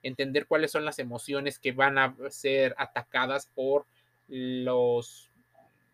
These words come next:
por las gratificaciones que te da el juego. Y también el funcionamiento de las mismas máquinas y juegos, porque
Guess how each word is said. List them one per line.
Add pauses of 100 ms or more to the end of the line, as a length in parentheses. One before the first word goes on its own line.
(760)
por
las
gratificaciones
que
te
da (200)
el
juego. (540)
Y
también
el
funcionamiento
de
las
mismas
máquinas
y
juegos, (260)
porque